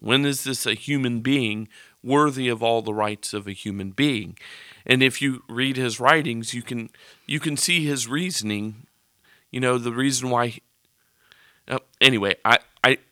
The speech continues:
I'm not well informed enough about his views to speak, but the point is, is that even if you, P-, Peter Singer agrees that life begins at conception, that doesn't end the debate.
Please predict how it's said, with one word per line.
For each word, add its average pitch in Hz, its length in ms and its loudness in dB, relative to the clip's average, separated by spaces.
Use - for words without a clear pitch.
I'm 120 100 4
not 123 220 2
well 123 220 6
informed 123 400 0
enough 113 320 0
about 101 240 0
his 104 160 -8
views 104 320 -4
to 95 180 -10
speak, - 520 -6
but - 240 2
the 135 80 0
point 160 380 4
is, 110 260 4
is 113 160 -4
that - 160 2
even 175 340 4
if 165 280 4
you, 135 160 -6
P-, 143 300 -2
Peter 139 260 2
Singer 135 440 2
agrees 123 500 0
that 113 100 -2
life 117 300 2
begins 113 380 -4
at 104 80 -12
conception, 107 760 -2
that 180 180 2
doesn't 180 320 0
end 147 240 -2
the 107 120 -2
debate. 107 500 0